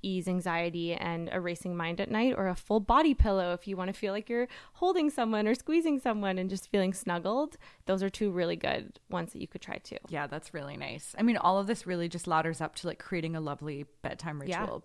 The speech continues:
Speaker 2: So do the bubble bath, do your self-care routine, make a lovely n-, uncaffeinated tea, and just, like, make it a nice space. Put on your essential oil diffuser, do all that stuff so that you're not, like,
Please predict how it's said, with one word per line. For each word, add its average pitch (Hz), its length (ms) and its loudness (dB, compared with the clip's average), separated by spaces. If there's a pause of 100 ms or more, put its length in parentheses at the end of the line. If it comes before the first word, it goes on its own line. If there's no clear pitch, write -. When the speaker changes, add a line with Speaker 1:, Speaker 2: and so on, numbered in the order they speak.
Speaker 2:
So - 160 -4
do 185 220 -4
the 196 80 2
bubble 196 300 2
bath, 196 540 0 (100)
do 247 200 6
your 240 480 4
self-care 214 560 2
routine, 208 540 -2
make 196 160 -2
a 196 40 -2
lovely 190 640 0
n-, 175 260 -4 (140)
uncaffeinated 180 760 -4
tea, 220 540 -2 (360)
and 180 140 -2
just, 185 280 -2
like, 190 120 -4
make 175 280 -4
it 202 160 -4
a 196 60 -4
nice 165 300 -4
space. - 400 -8
Put 190 180 -6
on 170 140 -2
your 175 100 -2
essential 165 640 -4
oil 170 240 -2
diffuser, 156 440 -10
do 170 200 -6
all 160 200 -2
that 165 200 -6
stuff - 320 -8
so - 120 -10
that 165 160 -8
you're 165 120 -4
not, 160 300 -4
like, 156 340 -6